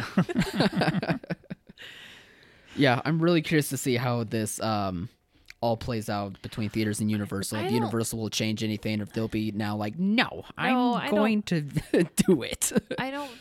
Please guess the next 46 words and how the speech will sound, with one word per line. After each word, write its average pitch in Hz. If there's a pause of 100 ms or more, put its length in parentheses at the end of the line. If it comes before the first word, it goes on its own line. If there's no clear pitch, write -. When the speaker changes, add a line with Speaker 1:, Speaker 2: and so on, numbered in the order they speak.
Speaker 1:
think 220
you'll 202
hear 180
much -
after 185
this. 180 (160)
Um, 180
I 202
think 196
it'll 185
go 180
to 170
closed 160
doors 165
negotiations, 139
and -
Speaker 2:
Mm-hmm. -
Speaker 1:
it'll -
be 160
all 139
behind -
the 165
scenes. -
Like 185
I 175
said, - (320)
Speaker 2:
No 139
Speaker 1:
I 143
Speaker 2:
more 139
Speaker 1:
really, 226
Speaker 2:
chains 127
coming 123
in. 123 (140)
Speaker 1:
I -
really 262
think 277
this 247
is 220
posturing. 175 (280)
It 208
would 214
mean 233
more 202
to -
me 180
if -